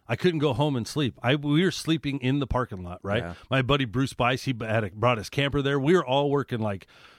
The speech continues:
Speaker 1: twenty hours of overtime a week. Like, it was insane the amount of work we were putting in,
Speaker 2: Yep.
Speaker 1: and it was physical work. And our boss came in, <clears throat> and he was saying, like, "You guys aren't sticking to the average. You're all gonna go down." And we're like, "Who can pull fucking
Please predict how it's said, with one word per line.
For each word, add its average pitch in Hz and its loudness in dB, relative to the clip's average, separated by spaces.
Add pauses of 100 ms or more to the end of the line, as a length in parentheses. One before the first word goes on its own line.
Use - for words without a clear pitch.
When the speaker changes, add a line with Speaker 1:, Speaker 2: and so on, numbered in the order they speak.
Speaker 1:
twenty 139 2
hours 131 4
of 110 -2
overtime 123 2
a 107 0
week. 117 0
Like, 117 0
it 156 6
was 143 2
insane 123 0
the 110 0
amount 110 0
of 107 -2
work 110 -2
we 107 -2
were 98 -4
putting 104 0
in, 104 -2
Speaker 2:
Yep. 95 -4
Speaker 1:
and 127 2
it 160 2
was 123 0 (220)
physical 131 2
work. 110 0 (480)
And 120 2
our 139 4
boss 156 4
came 135 0
in, 123 0 (120)
<clears throat> - -8
and - -2
he 151 4
was 139 2
saying, 135 0
like, 101 -2 (840)
"You 127 2
guys 175 4
aren't 175 2
sticking 147 -2
to 160 0
the 147 0
average. 135 0 (360)
You're 135 4
all 180 4
gonna 165 2
go 160 2
down." 156 2
And 127 2
we're 131 2
like, 131 -2
"Who 240 2
can 226 0
pull 185 4
fucking 151 -4